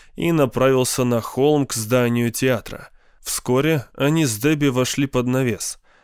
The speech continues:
На каждом столе стояло по бутылке вина. Половина мест пустовала. «Видишь, не все такие сумасшедшие, как мы», сказала Дебби. «Да, как я». Выбрав в буфете салат и курицу,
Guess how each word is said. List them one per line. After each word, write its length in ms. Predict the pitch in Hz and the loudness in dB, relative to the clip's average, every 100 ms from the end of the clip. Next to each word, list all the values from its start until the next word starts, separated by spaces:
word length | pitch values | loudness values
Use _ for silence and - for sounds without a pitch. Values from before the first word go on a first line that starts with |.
| _ - | _ -4
На 180 | 117 | -2
каждом 420 | 110 120 113 110 107 | 2 2 2 -2 -4
столе 400 | - 113 131 180 | -4 -2 0 0
стояло 480 | - 120 131 135 | 0 0 2 2
по 160 | 120 127 | 0 0
бутылке 500 | 120 120 113 101 - | -2 -2 -4 -4 -6
вина. 380 | 110 120 95 - - _ _ _ - | -4 -4 -6 -12 -20 _ _ _ -2
Половина 480 | 120 120 185 208 | 2 2 2 2
мест 420 | 143 117 117 - 123 | 2 2 0 -4 -4
пустовала. 800 | 123 - 131 120 101 - - - _ _ _ _ _ _ - | -4 0 0 0 -4 -10 -18 -20 _ _ _ _ _ _ -4
«Видишь, 540 | 147 202 139 - - _ - | 0 2 2 -2 -8 _ -2
не 260 | 165 170 | 2 2
все 280 | 160 - 143 | 2 0 0
такие 320 | - 120 123 | 0 -2 -2
сумасшедшие, 760 | 117 127 123 117 202 190 - 110 | -2 0 0 0 -2 -2 -4 -6
как 260 | - - 135 | -4 -6 -4
мы», 240 | 117 95 - - _ _ | -4 -6 -14 -20 _ _
сказала 560 | - - 139 123 110 110 | -12 -2 0 0 0 -2
Дебби. 360 | 117 107 80 - _ _ _ _ _ _ _ | -2 -2 -6 -18 _ _ _ _ _ _ _
«Да, 420 | - 127 131 107 87 - _ | -4 0 2 0 -4 -16 _
как 280 | 147 147 165 | 0 0 2
я». 280 | 156 98 - - _ _ _ _ - | 0 0 -6 -20 _ _ _ _ -8
Выбрав 500 | 110 175 175 165 - | 0 2 4 0 -2
в 160 | 123 | -6
буфете 460 | 123 147 - 147 127 | -2 0 0 0 -2
салат 420 | - 131 127 113 | -2 0 0 -2
и 40 | |
курицу, 600 | 117 180 185 160 - 147 | -6 -2 0 0 0 -2